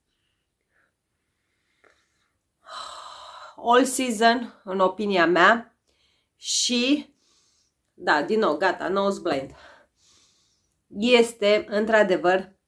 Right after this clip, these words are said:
atomic. Este nebunie. Deci parfumul acesta este nebunie. Un minut, un minut, o oră și opt minute. Dacă ați reușit să rămâneți alături de mine până la final,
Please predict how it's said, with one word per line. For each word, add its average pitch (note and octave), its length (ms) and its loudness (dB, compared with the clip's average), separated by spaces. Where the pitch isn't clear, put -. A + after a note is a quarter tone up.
atomic. F3+ 720 -4
Este A3+ 420 2
nebunie. F#3 480 -2
Deci F#3 220 -6
parfumul G#3 440 -2
acesta G3 440 -2
este F#3+ 560 2
nebunie. E3 720 -4
Un F#3+ 200 -4
minut, B3 580 0
un F#3+ 240 -4
minut, F#3+ 340 0
o F#3+ 120 4
oră A3 260 4
și F#3+ 160 -6
opt F3 220 -6
minute. F3 580 -2
Dacă B3 360 4
ați C#4 260 -2
reușit A3+ 640 0
să - 360 2
rămâneți A3 540 2
alături F#3+ 440 2
de F3 100 2
mine F3+ 300 2
până A3 300 0
la G3 140 6
final, F3 560 -2